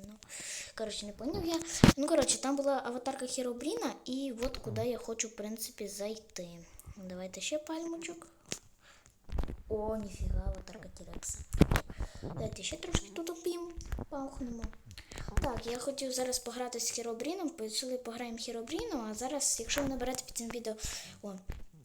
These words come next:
М, давайте байку.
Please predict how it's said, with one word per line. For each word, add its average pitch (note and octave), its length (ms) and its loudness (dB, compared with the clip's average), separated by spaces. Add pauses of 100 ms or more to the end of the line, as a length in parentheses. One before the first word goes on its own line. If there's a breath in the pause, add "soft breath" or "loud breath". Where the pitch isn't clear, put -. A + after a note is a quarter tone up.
(720)
М, C#4 260 -4 (220)
давайте F4+ 420 0
байку. D4+ 680 -6